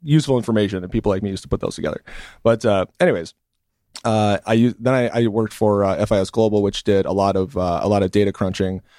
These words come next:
uh, and a lot of financial, you know, a lot of financial analysis when it came to, you know, when it came to, like, uh, transaction reporting and, you know, debits and credits and,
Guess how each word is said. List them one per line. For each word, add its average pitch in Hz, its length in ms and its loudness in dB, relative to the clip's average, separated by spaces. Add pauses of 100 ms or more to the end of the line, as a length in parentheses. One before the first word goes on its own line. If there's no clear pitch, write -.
(220)
uh, - 60 0
and 101 140 2
a - 20 2
lot 101 160 2
of - 60 -2
financial, 95 720 0 (360)
you - 80 -2
know, 117 80 4
a 107 40 4
lot 107 140 2
of 98 60 0
financial 95 340 -2
analysis 98 640 0
when 95 120 -2
it 92 80 -6
came 98 260 -2
to, - 180 -2 (720)
you 123 80 2
know, 110 40 4
when 101 80 2
it - 40 -6
came 107 140 0
to, 101 60 0
like, 90 260 0
uh, 87 400 -2 (460)
transaction 110 520 0
reporting 101 800 0
and, 90 460 -4
you 92 60 -2
know, 90 40 -2
debits 98 400 0
and 85 80 -10
credits 98 360 0
and, 90 280 -4